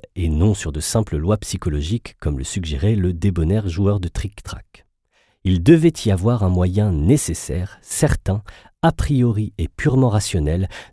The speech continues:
de justifier, entre autres choses, qu'il y a dans la nature un ordre causal que la science peut découvrir. Pour y parvenir,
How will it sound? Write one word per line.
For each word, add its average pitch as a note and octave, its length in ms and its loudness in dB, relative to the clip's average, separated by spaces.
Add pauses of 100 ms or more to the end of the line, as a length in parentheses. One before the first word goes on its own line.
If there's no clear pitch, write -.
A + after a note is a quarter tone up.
de F2+ 80 4
justifier, A#2+ 720 -2 (120)
entre F2 220 -2
autres - 180 -10
choses, A2+ 380 -2 (320)
qu'il G2 180 2
y A2 80 6
a C3+ 60 6
dans A2+ 100 4
la F2 100 2
nature G2 600 -2
un D#2+ 220 2
ordre A2+ 260 4
causal E2 560 -2
que A#2+ 100 0
la E2 140 0
science - 500 -6
peut D#2+ 140 -4
découvrir. C#2+ 840 -8 (1300)
Pour G#2 140 4
y C#3+ 40 4
parvenir, D3 580 4